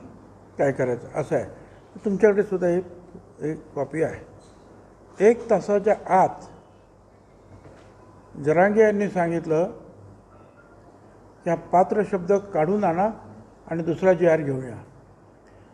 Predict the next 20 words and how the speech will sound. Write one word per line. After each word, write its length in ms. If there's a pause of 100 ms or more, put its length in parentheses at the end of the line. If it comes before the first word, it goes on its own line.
(260)
मंत्र्यांना 420
तिथेच 440
बसवलं 540 (1600)
आणि 180
हा 120
दुसरा 360
जीआर 320
निघाला, 440 (1200)
ज्याच्यामध्ये 640 (640)
पात्र 260
हा 240
शब्द 180
गेला 340 (180)
आणि 80
सरळ 260
लिहिलं 280
मराठा 440
समाजाच्या 540
व्यक्तींना 420 (760)
पात्र. 320